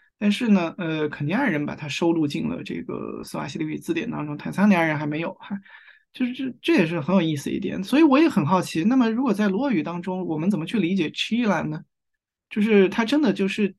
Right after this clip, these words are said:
仅仅是种什么因得什么果吗？还是说它相应的有其他的一系列它的这种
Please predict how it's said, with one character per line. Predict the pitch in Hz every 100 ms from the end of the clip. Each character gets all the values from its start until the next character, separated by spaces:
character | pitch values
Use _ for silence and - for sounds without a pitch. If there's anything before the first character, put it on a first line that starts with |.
| -
仅 | 175
仅 | 208 151
是 | 139 185
种 | - 208
什 | 147
么 | 143 180 - _
因 | 208 214
得 | 208 175
什 | 202
么 | 208
果 | - - 185
吗？ | 156
还 | 139 147
是 |
说 | 180 185 180 175 180 170 -
它 | 175
相 | 180 202
应 | 220 175
的 | 147
有 | 147
其 | - -
他 | 151 190
的 | 180
一 | 151
系 | 156 180
列 | 160
它 | 151 160
的 |
这 | 151
种 | 156 147